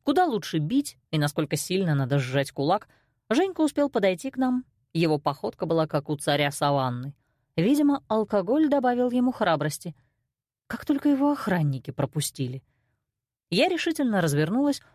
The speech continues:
но не успела сделать и шага, когда рука Иванова резко опустилась на мое плечо, сильно сжимая его. Мятное дыхание смешалось с перегаром. «Отпусти!» прорычала я шепотом.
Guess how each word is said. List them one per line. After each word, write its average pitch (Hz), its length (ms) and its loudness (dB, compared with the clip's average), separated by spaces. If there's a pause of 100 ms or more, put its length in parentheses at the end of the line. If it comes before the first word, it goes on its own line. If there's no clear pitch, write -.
(180)
но 311 140 2
не 359 100 -4
успела 320 340 2
сделать 269 380 0
и 208 40 -4
шага, 185 360 -2 (260)
когда 160 300 2
рука 170 260 2
Иванова 170 320 2
резко 160 300 0
опустилась 147 500 -2
на 143 80 -2
мое 135 180 0
плечо, 135 400 -2 (160)
сильно 190 460 -2
сжимая 175 480 -2
его. 123 300 -6 (560)
Мятное 277 420 0
дыхание 240 560 -2
смешалось 180 560 -4
с - 120 -12
перегаром. 151 520 0 (880)
«Отпусти!» 160 1120 -4 (540)
прорычала 143 540 -2
я 139 180 0
шепотом. 139 540 -6